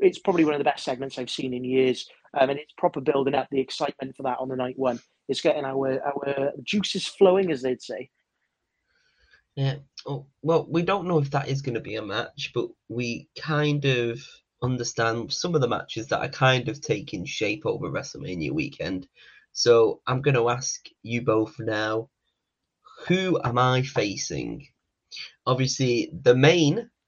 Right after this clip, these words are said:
Speaker 2: the main thing, I'm not, who me, I'm not re-, I'm not competing at WrestleMania, unfortunately. I mean, Logan Paul is, but there you go.
Speaker 1: <laughs>
Speaker 2: So, uh, the main thing is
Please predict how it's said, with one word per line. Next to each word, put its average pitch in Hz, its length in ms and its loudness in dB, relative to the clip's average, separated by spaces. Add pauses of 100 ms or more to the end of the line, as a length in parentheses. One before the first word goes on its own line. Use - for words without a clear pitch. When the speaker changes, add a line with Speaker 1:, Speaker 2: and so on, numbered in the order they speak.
(220)
Speaker 2:
the 127 140 4
main 170 300 4
thing, 143 220 0
I'm 123 80 4
not, - 240 4
who 139 160 10
me, 120 260 4
I'm 127 180 6
not 104 140 2
re-, 123 180 4
I'm 131 140 8
not - 220 6
competing 117 460 0
at 78 60 -2
WrestleMania, 101 640 -4 (200)
unfortunately. 104 880 -2
I - 20 0
mean, 117 180 0
Logan 123 360 4
Paul 120 360 6
is, - 260 -2 (280)
but - 120 -10 (120)
there 87 160 -2
you 85 140 -2
go. 113 280 -4
Speaker 1:
<laughs> - 680 -2
Speaker 2:
So, 151 320 6 (640)
uh, 151 220 10 (120)
the 165 80 4
main 214 240 2
thing 156 360 -12 (140)
is 117 480 -6